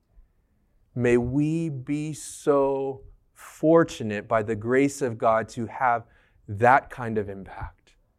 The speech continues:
on people's lives, that the simplicity of our walk with Jesus,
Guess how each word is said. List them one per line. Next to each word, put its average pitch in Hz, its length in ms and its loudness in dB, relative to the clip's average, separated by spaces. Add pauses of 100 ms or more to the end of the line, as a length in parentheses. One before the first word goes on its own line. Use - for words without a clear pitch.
(840)
on 107 200 0
people's 101 400 -6
lives, 92 220 -6
that 110 180 -2
the 120 80 -2
simplicity 170 880 2
of 127 120 4
our 107 160 2
walk 117 460 0
with 151 160 -2
Jesus, 165 760 -8